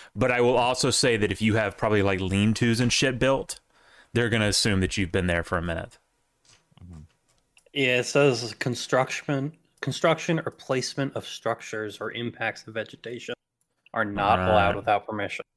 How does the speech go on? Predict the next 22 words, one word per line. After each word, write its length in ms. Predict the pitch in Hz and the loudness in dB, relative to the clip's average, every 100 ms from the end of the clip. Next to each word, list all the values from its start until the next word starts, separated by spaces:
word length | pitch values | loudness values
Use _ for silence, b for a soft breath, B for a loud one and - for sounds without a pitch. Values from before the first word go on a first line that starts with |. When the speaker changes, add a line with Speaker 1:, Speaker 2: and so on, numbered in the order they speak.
| - | -4
Speaker 1:
Right. 840 | 98 107 110 110 104 98 95 90 208 | 0 2 2 2 2 0 -2 -4 -2
Speaker 2:
That's 180 | 202 | -2
fine, 180 | - 87 | 0 0
but 100 | 107 | 2
you 60 | 143 | 4
can, 100 | 160 | 4
like, 120 | 101 | 2
bring 160 | 98 87 | -2 -4
a 60 | |
tent 300 | - 92 65 | -4 -8 -8
though 200 | 65 64 | -10 -10
and, 100 | 67 | -10
like, 180 | 71 71 | -10 -12
use 260 | 76 73 67 | -12 -14 -12
that 340 | 67 65 69 | -12 -12 -12
and 80 | 50 | -12
Speaker 1:
Or 40 | 62 | -6
Speaker 2:
whatever. 180 | - 151 | 0 0
Speaker 1:
even, 240 | 147 151 | 2 2
like, 100 | 117 104 | 2 0
Speaker 3:
Yeah. 60 | |
Speaker 1:
a, 80 | 104 | -2